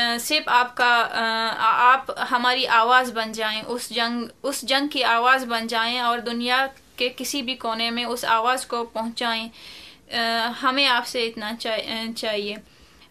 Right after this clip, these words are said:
और, अ, मैं, मैंने कुछ गुजराती में लिखा है, अ,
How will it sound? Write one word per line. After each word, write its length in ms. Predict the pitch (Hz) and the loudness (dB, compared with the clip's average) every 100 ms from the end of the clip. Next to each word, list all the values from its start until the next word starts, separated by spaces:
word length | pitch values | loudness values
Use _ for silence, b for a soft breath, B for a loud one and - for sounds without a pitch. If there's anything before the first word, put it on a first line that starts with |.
| - | -2
और, 300 | 220 247 254 | 2 2 2
अ, 320 | - - 180 240 240 240 | -2 -10 -10 -6 -4 -4
मैं, 540 | 240 240 269 277 - - 196 | -2 0 2 0 -4 -14 -10
मैंने 540 | 240 254 269 269 262 247 - | -4 -2 0 0 -2 -6 -8
कुछ 380 | 269 269 - - - 247 | -8 -6 -6 -8 -10 -10
गुजराती 500 | 262 247 269 311 285 | -6 0 0 0 -2
में 120 | 262 | -2
लिखा 300 | 233 208 240 | -4 -4 -4
है, 300 | 240 240 233 | -2 -4 -4
अ, 120 | - | -6